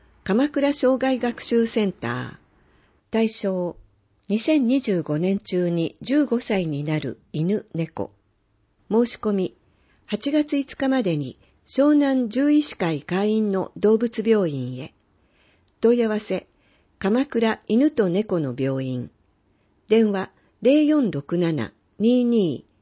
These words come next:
四九七六。高額な医療費の限度額適用。病院窓口での自己負担額が高額になるとき、マイナ保険証、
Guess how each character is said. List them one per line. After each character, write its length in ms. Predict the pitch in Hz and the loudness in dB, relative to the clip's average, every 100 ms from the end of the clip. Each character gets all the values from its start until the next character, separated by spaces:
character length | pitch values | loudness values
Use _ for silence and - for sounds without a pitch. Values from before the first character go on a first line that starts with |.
| _ - | _ 0
四 240 | 233 277 | 2 2
九 300 | - 269 233 | -2 0 0
七 320 | 151 135 143 | 0 -2 -2
六。 360 | 147 135 - - _ _ _ _ _ _ _ _ _ _ _ _ _ _ _ _ _ _ _ _ - | -4 -8 -12 -18 _ _ _ _ _ _ _ _ _ _ _ _ _ _ _ _ _ _ _ _ -4
高 140 | 269 302 | 0 2
額 280 | 311 302 285 | 2 0 0
な 120 | 285 | 2
医 120 | 277 | 2
療 220 | 285 269 | 2 2
費 160 | 226 156 | 0 -2
の 200 | 151 113 | -2 -2
限 280 | 208 262 294 | 2 4 4
度 120 | 285 | 2
額 260 | 196 - | -2 -6
適 320 | - 127 - 147 | -10 -12 -6 -4
用。 340 | 139 131 - _ _ _ _ _ _ _ _ _ _ - | -2 -4 -8 _ _ _ _ _ _ _ _ _ _ 0
病 260 | 240 311 311 | 4 4 6
院 160 | 302 | 4
窓 240 | 294 294 285 | 4 2 0
口 280 | 240 - | -2 0
で 100 | 180 | 0
の 140 | 175 139 | 2 0
自 180 | 123 156 | -6 -4
己 160 | 262 | -2
負 100 | - - | -2 -2
担 180 | 269 | -2
額 300 | 196 165 151 | -2 -4 -6
が 200 | 143 135 - - | -4 -4 -6 -2
高 220 | 277 294 | 0 2
額 260 | 294 294 | 0 -2
に 120 | 254 254 | 0 0
な 140 | 247 | 0
る 120 | 185 | -2
と 120 | - | -8
き、 260 | 127 - 123 _ _ _ _ _ | -12 -10 -12 _ _ _ _ _
マ 140 | 190 247 | -2 2
イ 80 | 285 | 2
ナ 120 | 277 | 0
保 140 | 262 | -2
険 260 | 226 226 214 | 0 0 0
証、 480 | - 190 175 165 | -2 -2 -2 -4